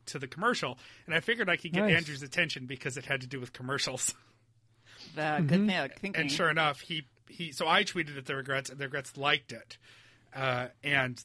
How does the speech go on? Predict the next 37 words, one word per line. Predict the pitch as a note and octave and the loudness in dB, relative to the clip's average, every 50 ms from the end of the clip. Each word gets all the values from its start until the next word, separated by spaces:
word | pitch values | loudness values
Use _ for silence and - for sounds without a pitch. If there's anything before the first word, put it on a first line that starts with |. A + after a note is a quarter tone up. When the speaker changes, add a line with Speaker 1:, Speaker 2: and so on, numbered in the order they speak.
| - - | -6 0
Speaker 1:
they | D3 C#3 C3+ C3+ C3 B2+ B2 | 2 2 4 4 2 0 -4
played | - - - D3 C#3+ C#3 B2+ B2+ | -6 -4 0 2 2 2 0 -4
the | - B2 | -10 -10
commercial, | - C3 B2+ B2+ B2+ A#2+ - C3 A2+ A2 A#2+ - _ _ _ _ _ _ _ | -10 -8 -6 -4 -4 -4 -6 -8 -10 -12 -16 -20 _ _ _ _ _ _ _
the | - C3+ | -8 -6
fifteen-second | - - C3+ - - C3 B2 - B2+ A#2+ B2 A#2+ | -4 -6 -6 -6 -8 -8 -6 -6 -6 -6 -8 -6
Dunkin' | - B2+ B2 B2 C#3 A#2+ A2 | -6 -6 -6 -6 -8 -10 -10
spot, | - - - A2+ G#2+ - - - - | -10 -10 -10 -12 -12 -16 -20 -14 -12
because, | - B2 - - B2+ A2+ A2 - - | -12 -8 -6 -6 -6 -6 -6 -8 -8
uh, | A#2+ A2+ A2+ G#2+ G#2+ | -8 -8 -10 -6 4
Speaker 2:
It's | - G3 G3 - | 4 4 4 4
funny | - - C4+ C4 C#4+ C#4+ C4+ A#3 | 6 6 8 8 10 8 6 6
what | G3 F3+ G#3 G#3 F#3+ | 6 6 6 6 6
appeals | F#3 F3 - G#3 G3+ G3+ G3+ - - | 4 2 6 6 6 8 6 4 2
to | - F3 | -2 0
different | C3+ E3+ D#3 - F3+ D#3+ D3+ - - - | 0 0 2 2 -2 -2 -4 -8 -16 -2
people, | - - G3 F#3+ - - D#3 | 2 4 4 4 2 -2 -2
because | C#3+ E3+ D3+ - F3 E3 D#3 - - - - - - _ - | 0 -2 0 4 4 4 4 2 -2 -10 -20 -20 -16 _ 0
when | F#3 F#3 | 6 6
I | G3+ G#3+ | 6 6
saw | G3+ - G3+ | 6 4 2
the | F3 E3+ - | 2 0 -2
tweet, | - - F3+ E3 E3 D#3+ - _ - - - _ _ - F3+ - - - | 0 0 0 0 0 -2 -6 _ -20 -20 -20 _ _ -20 -20 -8 -4 -2
the | E3 D3+ F3 F3 | 2 4 6 6
only | F#3 F#3 F#3 E3 | 6 6 4 6
part | - F#3 F3+ E3 | 6 6 6 6
of | D3+ E3 | 4 2
it | E3 D#3+ | 0 2
that | - D#3+ | 2 0
appealed | D3+ - - F3 E3+ D3+ - | 0 2 4 4 4 4 4
to | - | 2
me | E3 E3 D#3+ | 4 4 4
was | C#3 D3 C3+ - | 2 0 -2 -4
the | - D#3+ | -6 -4
Dunkin' | B2+ - D#3+ D3 - D#3 C3+ B2+ | 0 0 0 0 0 -2 -2 0
Donuts. | D3 C#3+ C#3 C3+ D#3+ - _ - - - - | 0 0 -2 -2 -6 -10 _ -18 -12 -4 -2
Speaker 1:
Yeah. | F3+ D#3 | -2 -2